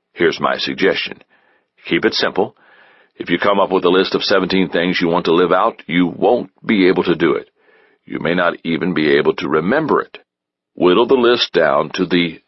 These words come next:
non-negotiables. Develop your problem-solving strategy. I think a lot of people go into marriage expecting it to be easy. Maybe they've seen too many movies.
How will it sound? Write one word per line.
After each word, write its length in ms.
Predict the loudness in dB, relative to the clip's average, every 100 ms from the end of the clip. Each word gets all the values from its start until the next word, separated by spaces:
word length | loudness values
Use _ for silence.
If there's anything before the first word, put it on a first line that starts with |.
| -10
non-negotiables. 1120 | -4 0 0 -2 -4 -2 -2 -2 -8 -12 -12 -20 _ _ _ _ _ _ _ _ _ _ _ _ _ _ _ -2
Develop 380 | 2 4 4 4
your 140 | 2
problem-solving 1040 | 0 0 2 2 0 0 0 0 -2 -4
strategy. 640 | -4 0 0 0 -4 -12 -16 _ _ _ _ _ _ _ _ _ _ -4
I 120 | -2
think 140 | 2
a 40 | 2
lot 180 | 4
of 120 | 2 0
people 300 | 0 0 2
go 200 | 4 4
into 140 | 2
marriage 420 | 0 2 2 0
expecting 600 | -2 -4 -2 -2 -2 -2
it 120 | -2
to 80 | -4
be 100 | -8
easy. 500 | -4 -2 -2 -6 -12 _ _ _ _ _ _ -6
Maybe 320 | -2 2 2
they've 220 | 2 0
seen 380 | -2 -4 -4 -4
too 160 | -4 -2
many 200 | 0 0
movies. 640 | 2 2 0 -6 -8 -10